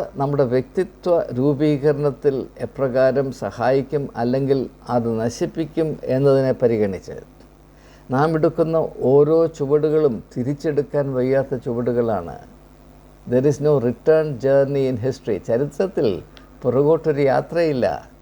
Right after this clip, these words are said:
അതുകൊണ്ട് നാം എടുക്കുന്ന ഓരോ ചുവടുകളും വളരെയധികം ശ്രദ്ധിച്ചും പ്രാർത്ഥനയോടും ദൈവബോധത്തോടും ഉത്തരവാദിത്ത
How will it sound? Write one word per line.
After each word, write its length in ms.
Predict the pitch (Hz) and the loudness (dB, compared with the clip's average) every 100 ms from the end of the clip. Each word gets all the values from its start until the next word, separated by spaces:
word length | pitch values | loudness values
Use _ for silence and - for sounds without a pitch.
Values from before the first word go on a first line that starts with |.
| - - - - - - - | -20 -20 -20 -20 -20 -20 -6
അതുകൊണ്ട് 380 | 120 175 208 202 180 | 0 4 4 4 0
നാം 140 | 180 170 | 0 0
എടുക്കുന്ന 380 | 160 165 160 151 - | 0 -2 0 0 2
ഓരോ 180 | 135 151 151 147 | 2 4 2 0
ചുവടുകളും 520 | 135 143 147 143 110 - - | 0 2 2 2 0 -6 -10
വളരെയധികം 540 | 98 113 131 127 - 123 | -6 -2 -2 -2 -4 -4
ശ്രദ്ധിച്ചും 460 | - 113 - 120 127 113 | -4 -4 -8 -4 -4 -2
പ്രാർത്ഥനയോടും 800 | 107 107 110 - 131 127 123 120 104 | 0 0 0 -4 -2 0 2 0 0
ദൈവബോധത്തോടും 920 | 107 120 123 104 113 139 120 120 117 117 - - - - - - | 0 0 0 0 -2 -4 -4 -2 0 -2 -6 -20 -20 -20 -12 -6
ഉത്തരവാദിത്ത 800 | 139 - 190 180 170 160 147 - | -6 0 2 6 6 6 2 0